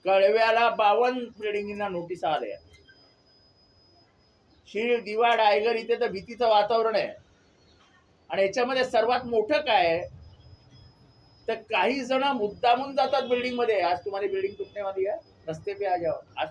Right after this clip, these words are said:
तुम्हारी बिल्डिंग तुटने वाली है, रस्ते पे आ जाओ, आज तुम्हारी तुटने वाली है, रस्ते पर आ जाओ." ते तिथली गरीब माणसं नोकरी धंदा सोडून दररोज रस्त्यावर येतात. महानगरपालिकेचे अधिकारी दररोज नऊ वाजता तिथे पोहोचतात, एकाही बिल्डिंगवर कारवाई होत नाही,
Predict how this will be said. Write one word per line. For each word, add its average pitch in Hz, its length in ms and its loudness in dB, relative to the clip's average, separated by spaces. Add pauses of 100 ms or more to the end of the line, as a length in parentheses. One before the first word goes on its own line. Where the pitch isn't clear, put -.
तुम्हारी 196 280 -4
बिल्डिंग 208 260 -10
तुटने 208 300 -12
वाली 196 200 -4
है, 185 160 -4
रस्ते 180 300 -10
पे 190 140 -8
आ 180 100 -2
जाओ, 165 240 -6 (220)
आज 196 180 -4
तुम्हारी 196 260 -2
तुटने 202 300 -16
वाली 196 160 -6
है, 185 80 -6
रस्ते 190 300 -12
पर 196 120 -8
आ 185 100 -8 (100)
जाओ." 151 140 -8 (1040)
ते 190 100 -2
तिथली 214 300 -10
गरीब 208 360 0
माणसं 247 480 -2
नोकरी 226 380 -4
धंदा 208 340 0
सोडून 208 340 -2
दररोज 208 280 -4
रस्त्यावर 214 380 -4
येतात. 226 240 -10 (840)
महानगरपालिकेचे 247 920 0
अधिकारी 247 440 2
दररोज 262 380 2
नऊ 285 180 2
वाजता 285 280 2
तिथे 269 280 -4
पोहोचतात, 240 360 -2 (1160)
एकाही 214 320 2
बिल्डिंगवर 269 520 -2
कारवाई 247 400 2
होत 233 260 4
नाही, 180 180 -2